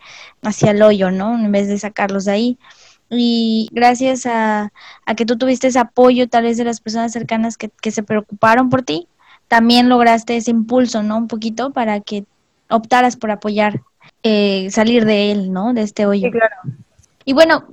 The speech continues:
Speaker 1: pues básicamente, mira, mi experiencia comenzó a los diez años. Y sí, la verdad a nadie se la he cont-, o sea, sí, pero de mi extrema confianza, no así como que abiertamente.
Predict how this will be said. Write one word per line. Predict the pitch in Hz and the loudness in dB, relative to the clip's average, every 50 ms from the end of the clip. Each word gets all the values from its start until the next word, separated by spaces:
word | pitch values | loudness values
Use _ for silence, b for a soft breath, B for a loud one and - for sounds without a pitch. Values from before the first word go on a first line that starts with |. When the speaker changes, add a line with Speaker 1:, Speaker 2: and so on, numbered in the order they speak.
| _ _ | _ _
Speaker 1:
pues | - 302 262 262 | -2 -2 0 2
básicamente, | 277 370 370 415 - 370 330 320 302 285 277 | 0 0 0 0 0 0 0 0 0 0 0
mira, | 240 226 214 208 202 202 | 2 2 2 2 2 0
mi | - 220 240 247 247 247 247 | 0 0 2 2 2 2 0
experiencia | 240 - - - 320 330 359 403 | 0 0 0 0 0 -2 -2 -2
comenzó | 392 349 277 247 226 226 220 254 254 262 262 285 302 - _ _ _ - | 0 2 2 2 0 -2 -2 -2 -2 0 0 -2 -2 -6 _ _ _ -2
a | 233 226 | 0 2
los | 214 202 202 185 | 2 2 0 0
diez | 196 190 196 196 - 254 | -2 -4 -6 -4 0 2
años. | 247 247 254 254 247 226 214 208 - - - _ _ b b b b b b b b _ | 4 4 6 6 6 4 2 0 -4 -10 -20 _ _ b b b b b b b b _
Y | - 240 240 240 240 240 | -6 -4 -2 0 -2 -2
sí, | 220 - 330 330 311 - _ _ _ - | -2 -2 -2 -2 -2 -4 _ _ _ -16
la | - 214 247 247 254 247 | -10 -6 -2 2 4 4
verdad | 247 240 240 240 269 302 320 | 4 4 4 4 4 4 4
a | 339 311 | 4 2
nadie | 277 269 247 247 247 | 4 4 4 2 2
se | 226 - | 0 0
la | 247 247 233 220 | 0 2 2 2
he | 220 220 | 2 0
cont-, | 240 240 233 226 - | 0 -2 -2 0 0
o | 240 | 2
sea, | 233 247 240 | 2 2 2
sí, | 233 - 302 320 330 - | 2 0 -2 -2 2 2
pero | 359 320 269 247 | 2 4 4 4
de | 220 214 208 | 4 2 2
mi | 208 214 208 | 2 0 -2
extrema | 202 202 - - 240 240 247 247 | -2 -4 -4 -2 0 0 2 0
confianza, | 247 240 233 220 233 233 233 240 269 294 | 0 -2 -2 0 0 -2 -2 -2 -2 -2
no | 285 247 240 233 | 0 0 0 0
así | 233 233 226 - 233 | 0 -2 -2 -6 -6
como | - 240 226 220 214 | -6 -4 -4 -4 -4
que | 208 208 202 196 196 190 B B B B B B B B B _ _ _ - | -4 -4 -4 -4 -6 -6 B B B B B B B B B _ _ _ -2
abiertamente. | - 220 214 214 208 208 208 208 220 226 226 220 220 254 247 240 233 226 233 220 277 320 - - | 0 0 2 2 2 2 0 0 0 -2 -2 -2 -2 0 0 2 2 0 0 -2 -4 -8 -8 -10